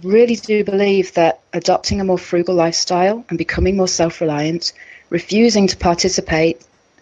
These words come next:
in consumerism at the level, uh, that we are, it's part of the solution to our current predicament. So, you know, take a, a good hard look at your own lifestyle and ask, is it part of the problem or is it part of the solution?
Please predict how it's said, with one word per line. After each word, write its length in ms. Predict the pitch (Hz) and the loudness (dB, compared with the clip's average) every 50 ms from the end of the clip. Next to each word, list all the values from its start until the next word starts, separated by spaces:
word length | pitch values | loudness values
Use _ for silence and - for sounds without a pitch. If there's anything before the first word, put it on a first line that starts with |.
| _ _ _ _ _ _ _ - | _ _ _ _ _ _ _ 0
in 400 | 214 - - - 190 180 170 - _ - | 2 4 4 2 2 -2 -6 -10 _ -6
consumerism 1200 | - - 190 180 - - - - - 196 202 220 220 214 190 175 170 160 - 151 151 151 165 170 - _ _ - _ _ _ - | -2 -2 -2 -2 -4 -8 -8 -8 -8 -4 -4 -2 -2 0 0 0 0 0 -2 -8 -8 -8 -12 -14 -18 _ _ -20 _ _ _ -4
at 100 | 170 170 | -4 -2
the 80 | - 170 | -2 0
level, 380 | 175 175 165 175 165 - - - | 0 0 0 0 -2 -4 -4 -4
uh, 200 | 175 165 160 160 | -2 -2 -2 -2
that 200 | 156 - 165 - | -2 -6 -8 -6
we 140 | 160 160 160 170 | -4 -2 0 2
are, 340 | 190 202 160 151 156 165 - _ _ _ _ _ | 2 2 2 0 -2 -4 -8 _ _ _ _ _
it's 140 | - - - | -14 -12 -8
part 200 | - - 190 202 | -2 0 2 2
of 60 | 214 | 2
the 60 | 214 208 | 0 -4
solution 760 | - - 190 185 185 185 - - - - - 175 175 175 175 | -4 -4 -2 -2 -2 -2 -4 -10 -10 -8 -6 -6 -6 -6 -6
to 300 | - - - 175 170 165 - | -6 -4 -4 -2 -4 -2 0
our 440 | 170 165 160 165 165 165 165 165 165 _ _ _ _ _ _ _ | 0 0 2 2 2 2 0 -2 -4 _ _ _ _ _ _ _
current 260 | - - 196 175 170 - | -4 0 0 0 0 -2
predicament. 580 | - 165 - 165 - - 160 151 147 - - | -8 -8 -8 -8 -10 -8 -10 -8 -8 -10 -10
So, 200 | - - 180 160 | -6 -2 -2 0
you 200 | 165 165 165 190 | -2 -2 -4 -4
know, 100 | 185 185 | -6 -4
take 260 | 185 - - 180 180 | 0 0 -2 0 0
a, 140 | 196 180 175 - - | -4 -4 -6 -6 -10
a 60 | 165 | -12
good 220 | 160 - 202 214 214 | -10 -6 -6 -6 -6
hard 240 | 214 226 214 208 196 | -2 -2 -2 -2 -2
look 200 | 185 185 - 180 | -6 -6 -6 -10
at 120 | - - | -8 -4
your 140 | 170 165 170 | -2 0 0
own 200 | 190 214 220 220 | 0 -2 -2 -4
lifestyle 720 | 185 170 170 160 - - - 170 160 156 160 165 165 - _ _ _ - - - - - _ _ _ - | -2 -2 -4 -4 -6 -8 -6 -6 -6 -4 -4 -6 -6 -8 _ _ _ -20 -20 -20 -20 -20 _ _ _ -4
and 100 | 180 190 | 0 0
ask, 180 | 196 214 208 _ _ _ - - - | 0 0 -2 _ _ _ -8 -6 -6
is 120 | 214 190 - | -6 -4 -6
it 100 | - - | -6 -6
part 200 | - - 202 202 | -4 -4 -4 -4
of 100 | 196 - | -6 -10
the 60 | 190 | -8
problem 720 | - - - 208 208 - 233 240 262 - - - - - - - | -6 -2 0 0 0 2 2 2 4 4 4 4 4 4 2 0
or 140 | - 196 190 | -4 -6 -6
is 180 | 190 190 - - | -6 -6 -8 -16
it 120 | - _ | -16 _
part 300 | - 202 196 190 190 - | -12 -10 -10 -10 -10 -14
of 100 | 190 185 | -18 -20
the 80 | - 190 | -18 -18
solution? 600 | - - 214 208 226 240 - - - 160 151 160 | -18 -16 -14 -14 -14 -14 -14 -12 -12 -12 -14 -14